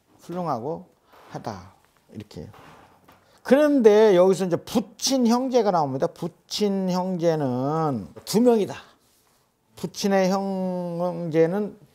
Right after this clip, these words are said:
두 명이 있는데 장남은 아니다. 부친이 장남은 아니고, 그러니까 삼형제죠. 부친이 삼형제다, 이게. 부친이 삼형제인데,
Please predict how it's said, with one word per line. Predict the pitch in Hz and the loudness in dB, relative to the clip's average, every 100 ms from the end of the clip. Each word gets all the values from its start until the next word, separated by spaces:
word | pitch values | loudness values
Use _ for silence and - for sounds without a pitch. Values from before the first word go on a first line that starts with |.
| _ _ | _ _
두 | - | -8
명이 | 175 180 170 | -4 -4 -4
있는데 | 160 139 120 110 139 156 - _ _ _ _ _ _ _ _ _ _ | -6 -6 -6 -4 -4 -4 -8 _ _ _ _ _ _ _ _ _ _
장남은 | - 127 165 165 170 | -14 -10 -8 -8 -10
아니다. | 127 98 98 85 _ | -12 -16 -18 -20 _
부친이 | - 139 - 156 156 151 | -20 -20 -14 -12 -10 -12
장남은 | - 113 143 143 160 | -14 -12 -10 -10 -10
아니고, | 127 117 127 214 214 - _ _ _ _ _ | -10 -8 -2 -2 -2 -20 _ _ _ _ _
그러니까 | 156 190 | -6 -2
삼형제죠. | 277 302 269 208 208 | -2 0 2 2 0
부친이 | 214 160 - 202 214 | -2 -10 -6 -4 -2
삼형제다, | 240 247 277 226 156 135 | -4 -4 -4 -4 -4 -8
이게. | 147 104 - | -10 -16 -18
부친이 | 139 - 170 180 | -18 -12 -10 -10
삼형제인데, | 165 190 190 165 151 139 214 147 | -10 -12 -10 -8 -8 -4 -2 -4